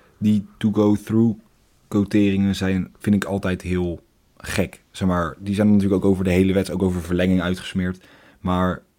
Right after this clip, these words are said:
Ajax draw no bet is voor mij één zevenenveertig.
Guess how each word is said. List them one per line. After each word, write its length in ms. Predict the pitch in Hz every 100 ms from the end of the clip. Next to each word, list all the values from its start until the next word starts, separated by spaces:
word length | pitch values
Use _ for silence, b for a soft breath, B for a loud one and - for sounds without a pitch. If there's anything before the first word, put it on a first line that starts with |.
| _
Ajax 460 | 90 95 92 92
draw 240 | - 92 92
no 160 | 92
bet 260 | 85 92 87
is 160 | - -
voor 100 | 98
mij 180 | 95 -
één 400 | 98 95 90 - _
zevenenveertig. 920 | - - 98 95 90 92 101 120 -